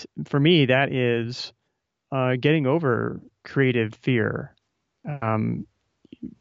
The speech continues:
being able to pursue an idea, to not naysay myself, to go towards what I'm curious about, even if I'm not sure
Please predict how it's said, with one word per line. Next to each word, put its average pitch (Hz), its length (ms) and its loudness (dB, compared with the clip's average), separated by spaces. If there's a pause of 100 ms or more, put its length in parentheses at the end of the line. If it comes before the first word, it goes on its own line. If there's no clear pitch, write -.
(160)
being 151 200 6
able 135 240 4
to 127 300 0
pursue 139 580 4
an 120 100 6
idea, 110 500 0
to 120 180 -6
not 123 240 0
naysay 120 540 0
myself, 107 680 -6
to 117 460 -2 (580)
go 135 180 6
towards 123 840 2 (300)
what 135 200 2
I'm 117 140 0
curious 123 400 0
about, 107 320 0
even 123 280 0
if 110 140 -2
I'm 110 140 -4
not 113 240 -2
sure 110 640 0